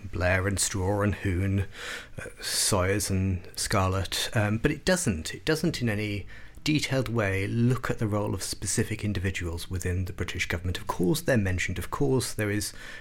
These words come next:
quite a bit about what they've said and done, but there are no overarching evaluations of whether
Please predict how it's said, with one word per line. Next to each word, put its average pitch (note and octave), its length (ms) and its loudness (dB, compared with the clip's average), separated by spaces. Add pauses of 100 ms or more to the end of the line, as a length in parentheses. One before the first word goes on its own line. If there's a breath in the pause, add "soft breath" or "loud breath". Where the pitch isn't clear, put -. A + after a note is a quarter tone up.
(120)
quite G#2+ 240 0
a G2+ 40 -4
bit G2 120 -2
about F#2+ 240 -2
what G2+ 140 -6
they've F#2+ 160 -4
said - 260 -4
and F#2+ 160 -2
done, E2 340 0 (460 loud breath)
but A2 140 2
there A#2 180 4
are B2+ 160 4
no A2+ 400 4 (400 loud breath)
overarching A#2+ 680 4
evaluations F#2+ 920 0
of F2 140 -8
whether F2 280 -4